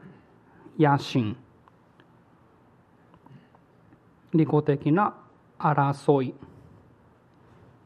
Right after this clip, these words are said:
<coughs> といったものが含まれています。つまり、自己中心的な人物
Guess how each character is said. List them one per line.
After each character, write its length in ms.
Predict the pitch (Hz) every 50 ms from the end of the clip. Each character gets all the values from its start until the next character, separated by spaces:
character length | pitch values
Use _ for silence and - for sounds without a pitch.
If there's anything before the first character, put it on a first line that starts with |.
| _ _ _ _ _ _ - - - - _ - - - - - - - - - - - - - - - - 175
<coughs> 1500 | - - - - - - - - - 180 202 151 - - - - - _ _ _ _ _ _ _ _ _ _ - - -
と 120 | 175 156
い 20 |
っ 20 | 151
た 120 | - 147
も 100 | 151 143
の 80 | 147 170
が 120 | 185 185
含 240 | - - - - 170
ま 120 | 190 202
れ 80 | 180 151
て 140 | 143 - 127
い 60 | 110
ま 120 | - -
す。 160 | - - - - _ _ - - - - _ _ - - - - - - - - - -
つ 100 | - -
ま 80 | - 190
り、 80 | 180 165
自 180 | 156 175 220
己 160 | 214 208 185
中 220 | 175 - - 185 180
心 220 | 175 - 190 185
的 180 | - 180 - 180
な 140 | 180 175 160
人 260 | 160 185 180 170 156
物 500 | 156 151 151 - - - 262 254 -